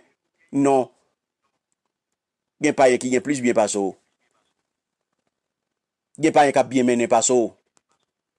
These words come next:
e pa la yo pou ale, e pa sou teren sa, e pa sa yo pral montre. Si w di ke w gen lajan,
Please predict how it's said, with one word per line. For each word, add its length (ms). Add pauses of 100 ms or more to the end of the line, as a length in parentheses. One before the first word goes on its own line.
(720)
e 80
pa 80
la 220
yo 80
pou 160
ale, 180
e 60
pa 100
sou 160
teren 240
sa, 160
e 80
pa 80
sa 160
yo 120
pral 180
montre. 320 (1160)
Si 240
w 160
di 140
ke 80
w 100
gen 140
lajan, 420